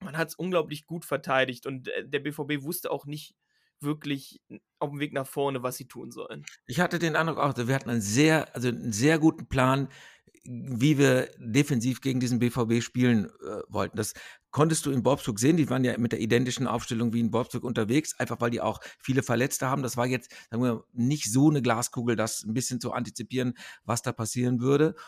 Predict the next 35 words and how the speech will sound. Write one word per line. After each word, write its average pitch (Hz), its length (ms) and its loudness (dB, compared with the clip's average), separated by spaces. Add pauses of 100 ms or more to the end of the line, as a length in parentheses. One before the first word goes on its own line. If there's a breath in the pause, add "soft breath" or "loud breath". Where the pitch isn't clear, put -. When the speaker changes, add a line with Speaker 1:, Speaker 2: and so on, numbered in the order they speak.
(140 loud breath)
Speaker 2:
Und 113 220 -4
darauf 101 260 -6
waren 135 180 -2
wir 151 120 -2
eingestellt - 560 -4
und, 107 240 -6
und 95 160 -8
wirklich, 123 720 0
wirklich 147 340 -4
gut. 190 240 -4
Also 104 160 -4 (260 loud breath)
defensiv 180 460 2
hat - 160 -10
mir 151 80 0
das - 400 -4 (340)
top 156 180 -4
gefallen. 85 460 -6 (540)
Mit - 320 -4 (220)
paar 120 140 0
Fehlern, 151 440 2
klar, 135 400 -2
aber 110 340 -4 (300 loud breath)
wie 131 180 -2
du 147 100 0
sagst, 135 300 -2
haben 131 140 -2
wir 131 220 0 (280 loud breath)
gut 131 180 -2
gemacht. 127 500 0
Ähm, 120 300 -2
was 143 300 -4
mir 147 140 0
aufgefallen 156 500 -2
ist, 160 260 -2 (440 loud breath)
ähm, 131 420 2